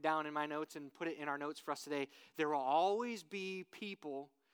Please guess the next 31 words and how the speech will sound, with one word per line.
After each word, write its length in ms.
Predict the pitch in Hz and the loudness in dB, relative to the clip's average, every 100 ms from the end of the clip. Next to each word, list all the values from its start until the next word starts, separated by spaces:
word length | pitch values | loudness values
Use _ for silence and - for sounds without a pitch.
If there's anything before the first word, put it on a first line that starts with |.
| - _ | -20 _
and 140 | 147 | 0
there 100 | 156 | 2
will 80 | 143 | 4
always 680 | 147 147 170 196 202 202 180 | 4 6 8 8 6 4 2
be 280 | 175 190 190 | -4 -6 -6
places 880 | - 185 170 156 127 117 113 - - _ _ _ _ | -4 0 0 0 -6 -8 -10 -16 -18 _ _ _ _
that 140 | 165 160 | 0 2
try 380 | - 170 180 | 4 6 8
to 160 | 185 180 | 6 0
get 280 | 135 170 170 | 2 2 4
us 180 | 165 156 | 0 -2
to 100 | 160 | -6
settle 320 | - 160 147 | -4 0 0
for 160 | 139 139 | -2 -4
halfway. 440 | 135 123 - 92 - _ _ _ _ _ _ _ _ _ - | -2 -2 -4 -14 -14 _ _ _ _ _ _ _ _ _ 0
There's 120 | 180 | 4
always 300 | 185 233 233 | 6 4 4
gonna 160 | 262 | 2
be 140 | 247 247 | 0 -2
people 380 | 240 247 202 180 | -2 -2 0 0
and 100 | 175 | 0
there's 120 | 175 | 0
always 380 | 180 220 226 208 | 4 4 4 0
gonna 160 | 220 | -2
be 60 | 226 | -2
places 400 | - 214 196 185 | 0 0 0 -4
that 100 | 190 | 0
try 180 | 196 196 | 2 4
to 60 | |
get 160 | 190 196 | 2 0
us 180 | 190 | -2